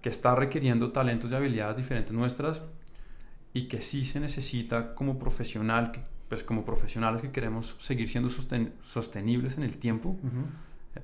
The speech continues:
Speaker 1: productivos en el
Speaker 2: Sí.
Speaker 1: tiempo y valorados en el tiempo, empezar a pensar en la tecnología como el apalancador de nuestras carreras.
Speaker 2: Bueno, ahí está toda la información de Acámica. Esperemos de pronto otro podcast más adelante. Si tienen cosas que contarnos o de pronto escuchar la experiencia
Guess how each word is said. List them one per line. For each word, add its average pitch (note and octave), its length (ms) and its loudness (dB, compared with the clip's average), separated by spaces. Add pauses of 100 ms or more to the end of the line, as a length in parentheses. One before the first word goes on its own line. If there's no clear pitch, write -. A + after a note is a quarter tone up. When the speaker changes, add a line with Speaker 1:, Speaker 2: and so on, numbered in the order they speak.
(100)
Speaker 1:
productivos C#3+ 680 6
en E3 60 8
el B2 120 4
Speaker 2:
Sí. - 60 -6
Speaker 1:
tiempo B2+ 320 6
y D#3 60 6
valorados A#2+ 600 4
en D#3 80 4
el B2 80 2
tiempo, C3+ 520 0 (680)
empezar A2+ 440 4
a A2 80 4
pensar B2 240 2
en A2 60 0
la A2 120 2
tecnología A2+ 680 0
como A#2+ 280 2
el A2+ 80 2
apalancador G#2 680 0
de G2+ 60 -2
nuestras G#2 260 -4
carreras. - 380 -12 (680)
Speaker 2:
Bueno, B2 180 -6 (260)
ahí B2 100 -2
está C3+ 200 -4
toda D3+ 140 2
la D#3+ 80 2
información C#3 400 -2
de C3+ 60 0
Acámica. G3 580 -4 (680)
Esperemos B2+ 420 -2
de D3 60 -2
pronto C#3+ 460 0
otro D3 240 -6
podcast D#3+ 300 0
más D#3+ 120 0
adelante. C3 440 0 (340)
Si - 140 -10
tienen B2 240 -2
cosas C#3 260 -4
que C#3+ 120 -8
contarnos C3 600 0
o B2 60 0
de A#2 80 2
pronto A2+ 400 -4
escuchar A#2+ 460 -4
la A#2+ 80 0
experiencia B2+ 680 -2